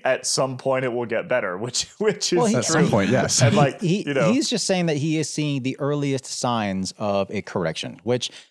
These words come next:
Speaker 2: again, that sort of thing does take quite a long time to trickle down. So,
Speaker 3: Right.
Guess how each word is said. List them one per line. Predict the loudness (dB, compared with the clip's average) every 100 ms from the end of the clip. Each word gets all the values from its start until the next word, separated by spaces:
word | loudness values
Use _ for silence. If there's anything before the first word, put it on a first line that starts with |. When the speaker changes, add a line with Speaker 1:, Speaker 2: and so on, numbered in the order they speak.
| -6
Speaker 2:
again, | -2 0 2
that | 0 0
sort | -2
of | 0
thing | 0 -2
does | -2 -2 0 -2
take | -4 -4 -4
quite | -8 -4 -2
a | 0
long | 0 -2 -2
time | -2 -2 -4
to | -4 -4
trickle | -4 -8 -6
down. | -6 -4 -6 -8 _ _ _ -12
So, | -2 0 2 0
Speaker 3:
Right. | -4